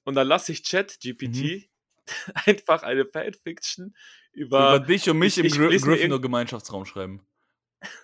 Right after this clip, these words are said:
Speaker 1: Nee, ich hab den schon mal, äh, etwas über Harry Potter schreiben wollen.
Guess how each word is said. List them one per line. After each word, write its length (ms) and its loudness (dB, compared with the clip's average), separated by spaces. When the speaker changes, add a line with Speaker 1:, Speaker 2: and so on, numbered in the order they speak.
Speaker 1:
Nee, 220 6
ich 120 2
hab 120 2
den 140 -6
schon 220 -6
mal, 280 2
äh, 220 -2
etwas 540 -8
über 300 -4
Harry 160 -4
Potter 280 -8
schreiben 360 -10
wollen. 320 -4